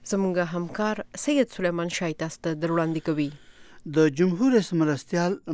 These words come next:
Speaker 2: مایک پینس هغه رپورټ رد کړی دی چې وایي چې دی به په دوه زره شلم میلادي کال کې خپل ځان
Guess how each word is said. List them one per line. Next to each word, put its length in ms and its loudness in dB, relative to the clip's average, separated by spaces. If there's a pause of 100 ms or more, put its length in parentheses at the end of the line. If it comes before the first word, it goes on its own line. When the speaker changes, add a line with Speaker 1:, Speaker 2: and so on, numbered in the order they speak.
Speaker 2:
مایک 300 -4
پینس 240 0
هغه 240 -2 (100)
رپورټ 300 -4 (160)
رد 200 -10
کړی 240 2
دی 140 -2
چې 140 -14
وایي 160 -2
چې 200 -10
دی 140 -2
به 80 -4 (460)
په 160 -4
دوه 160 0
زره 240 -4
شلم 280 0
میلادي 380 -4
کال 160 -6
کې 160 -16
خپل 220 -12
ځان 180 -4